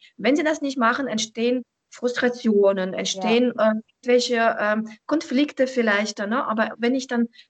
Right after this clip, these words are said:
Speaker 1: von niemandem nichts erwarte und einfach nur meine Fürsorge weitergebe, einfach
Speaker 2: Mhm.
Speaker 1: nur meine Liebe, äh, zeige und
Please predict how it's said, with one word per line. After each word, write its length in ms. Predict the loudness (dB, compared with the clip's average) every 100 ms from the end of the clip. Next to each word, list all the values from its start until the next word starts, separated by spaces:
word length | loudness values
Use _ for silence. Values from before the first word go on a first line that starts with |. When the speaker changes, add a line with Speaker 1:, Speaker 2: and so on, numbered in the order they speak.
| _ _ -2
Speaker 1:
von 120 | 0
niemandem 320 | 2 0 0
nichts 220 | -2 -4
erwarte 600 | -4 -2 2 2 2 -2
und 160 | -4 -6
einfach 260 | -6 -6 -4
nur 160 | -4
meine 380 | -2 -2 -2 -4
Fürsorge 580 | -4 -2 0 0 -2 0
weitergebe, 800 | 0 0 -4 -8 -10 -8 -8 -10 -12 -6
einfach 260 | -2 0 0
Speaker 2:
Mhm. 0 |
Speaker 1:
nur 120 | 2
meine 300 | 2 2 0
Liebe, 540 | -2 -2 0 2 0 0
äh, 200 | -2 -2
zeige 560 | -2 0 0 0 -2
und 260 | -2 -6